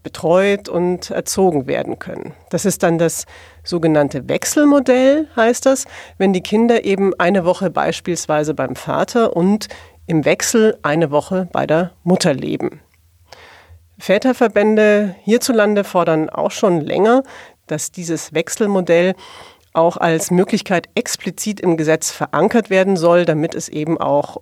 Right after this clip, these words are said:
öfter zur Anwendung kommt. Und an diesem Mittwoch wird das Thema nun im Bundestag debattiert. Zwei Fraktionen haben dazu Anträge eingereicht. Einmal die F D P, die das Wechselmodell als neues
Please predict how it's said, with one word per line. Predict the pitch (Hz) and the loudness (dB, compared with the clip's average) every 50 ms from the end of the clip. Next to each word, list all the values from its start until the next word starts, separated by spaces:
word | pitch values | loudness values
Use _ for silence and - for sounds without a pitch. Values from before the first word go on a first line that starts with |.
| _ | _
öfter | - 156 - - 156 135 | -8 -8 -8 -8 -10 -8
zur | - - 143 - - | -8 -8 -8 -6 -4
Anwendung | 151 170 208 220 233 240 226 233 233 | -2 0 2 4 4 4 4 2 0
kommt. | - - 226 226 233 - - - - - - - - - _ _ _ | 0 0 -2 -2 -2 -6 -10 -20 -20 -20 -20 -20 -20 -20 _ _ _
Und | - 196 196 196 196 190 185 - - | 0 2 4 4 4 4 2 0 0
an | 175 170 175 151 | 0 0 0 2
diesem | 190 247 294 - 233 208 185 | 2 0 2 2 2 2 2
Mittwoch | 233 277 - - 339 311 - | 2 0 -2 -2 -2 -2 -2
wird | 196 214 220 - | -2 -6 -4 -4
das | 214 214 - | -6 -8 -8
Thema | - - 202 202 214 226 | -8 -6 -4 -4 -2 -2
nun | 226 247 254 | 0 0 2
im | 269 277 | 2 4
Bundestag | 269 233 214 175 - 127 - - - - - _ | 4 4 2 2 0 -4 -6 -12 -14 -18 -16 _
debattiert. | - - - - - - - - - - - - _ - - - - - - _ | -16 -16 -16 -16 -20 -20 -20 -20 -20 -20 -20 -20 _ -20 -20 -20 -20 -20 -20 _
Zwei | - - 180 170 | -4 0 2 2
Fraktionen | 156 - 147 - - - - 180 214 254 269 254 202 | 2 0 -4 -6 -6 -2 2 2 4 4 4 0 0
haben | 170 151 147 147 143 143 131 - _ - | -2 -2 -2 -2 -4 -8 -8 -10 _ -14
dazu | 139 - - - - - | -14 -12 -12 -8 -4 0
Anträge | - 202 269 269 277 269 247 214 180 | 0 0 2 2 2 0 2 2 2
eingereicht. | 196 196 196 208 202 185 190 180 185 185 - - - - 208 | 2 2 2 2 2 2 2 2 2 0 -2 -8 -12 -10 -4
Einmal | - 175 160 165 160 147 | 0 0 2 2 2 0
die | - - - | 0 -4 -8
F | - - | -8 -8
D | - 143 | -10 -12
P, | 139 - - 202 220 226 220 - - - - - _ _ _ - | -10 -8 -6 -4 -2 -4 -4 -6 -12 -20 -20 -20 _ _ _ -10
die | 180 160 139 | -6 -4 0
das | 143 143 143 139 - - 151 | 2 2 0 0 -2 -2 -2
Wechselmodell | 160 170 - - - 175 165 170 160 156 143 156 151 151 151 156 - - | -2 -2 0 0 0 2 4 4 2 2 2 2 2 4 4 2 0 0
als | 151 151 151 151 147 139 - - - - - | -4 -4 -2 -2 -4 -6 -8 -10 -12 -14 -8
neues | 185 - 147 147 151 143 - - - | -4 -2 -2 0 -2 -2 -6 -8 -12